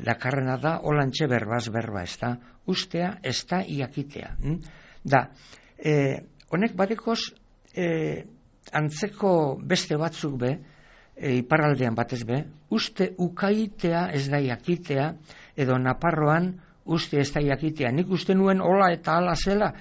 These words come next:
kontuz esan behar da, ez da? Eh, beti ez da, ez da? Eta honek zer esan nahi dauen argi dago, ez da? Batzuetan,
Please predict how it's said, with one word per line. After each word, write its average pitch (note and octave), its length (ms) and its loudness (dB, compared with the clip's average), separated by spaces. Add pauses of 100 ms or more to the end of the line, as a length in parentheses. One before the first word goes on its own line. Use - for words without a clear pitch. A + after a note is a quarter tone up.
(200)
kontuz F#3+ 460 4
esan F3+ 300 0
behar F3 260 2
da, G#2 220 -4
ez - 120 -14
da? E3+ 220 0 (420)
Eh, B2 120 -8
beti C3+ 240 0
ez - 180 0
da, G2+ 80 -4
ez F#2+ 140 -10
da? B2+ 180 -6 (400)
Eta C#3+ 340 0
honek G#3+ 360 0
zer A3 260 -2
esan G3 200 -2
nahi G3 140 2
dauen G3 300 2
argi C#3 300 -2
dago, G2 260 0
ez - 140 -12
da? A#2 200 0 (1080)
Batzuetan, F3+ 720 2